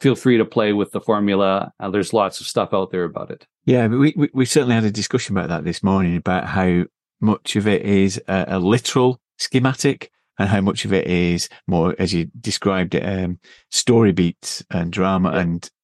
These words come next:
Speaker 2: the, the word drama came up quite, quite a bit. The other thing to note as well is that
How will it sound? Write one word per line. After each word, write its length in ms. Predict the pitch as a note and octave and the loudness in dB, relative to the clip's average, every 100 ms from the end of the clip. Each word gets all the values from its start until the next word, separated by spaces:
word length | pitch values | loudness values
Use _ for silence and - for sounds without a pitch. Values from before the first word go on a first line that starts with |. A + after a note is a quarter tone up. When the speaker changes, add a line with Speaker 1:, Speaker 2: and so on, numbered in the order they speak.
| _ _ | _ _
Speaker 2:
the, 140 | F#2+ F2 | -2 -2
the 120 | G2+ | 2
word 220 | G#2 A#2 | 2 2
drama 380 | F2+ G#2 G#2 F#2+ | 2 0 0 -2
came 300 | - F#2 F2+ | -2 -4 -2
up 140 | F#2 - - | -4 -6 -12
quite, 320 | G2 F#2 - _ | -8 -8 -10 _
quite 220 | - E2+ | -6 -6
a 20 | |
bit. 240 | G#2+ G#2 - - | -2 -4 -4 -4
The 80 | - | 2
other 100 | E3 | 2
thing 180 | E3 D3 | 4 0
to 100 | - | 0
note 260 | G#2+ C3 - | 2 2 0
as 120 | - | -2
well 180 | A#2 G2 | 0 0
is 160 | D#2+ | -4
that 260 | F#2+ F2+ - | -4 -4 -4